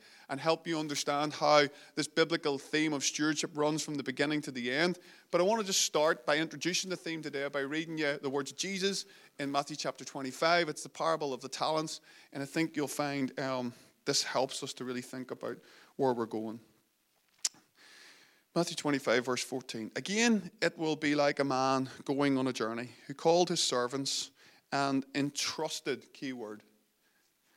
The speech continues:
entrusted his wealth to them. To one he gave five bags of gold, to another two bags, and to another one bag, each according to his ability. Then he went on his journey.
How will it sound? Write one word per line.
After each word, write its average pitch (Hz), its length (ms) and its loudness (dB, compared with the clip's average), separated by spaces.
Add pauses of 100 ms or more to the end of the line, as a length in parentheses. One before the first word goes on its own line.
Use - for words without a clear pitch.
(280)
entrusted 151 640 0
his 135 180 -12
wealth 120 280 -6
to 143 80 -10
them. 120 260 -10 (1200)
To 156 100 4
one 170 140 6
he 196 60 6
gave 165 180 6
five 170 300 6
bags 185 260 4
of 175 80 -6
gold, 196 300 2 (420)
to - 120 -8
another 131 260 0
two 185 220 0
bags, 175 520 6
and 127 120 -6
to 135 100 -8
another 127 260 -6
one 127 300 -2
bag, 123 240 -8 (480)
each 185 340 2
according 151 400 -4
to 139 100 -10
his 131 160 -6
ability. 127 400 -8 (920)
Then 147 140 6
he 143 60 6
went 135 220 0
on 131 80 -6
his 135 100 -8
journey. 147 440 -4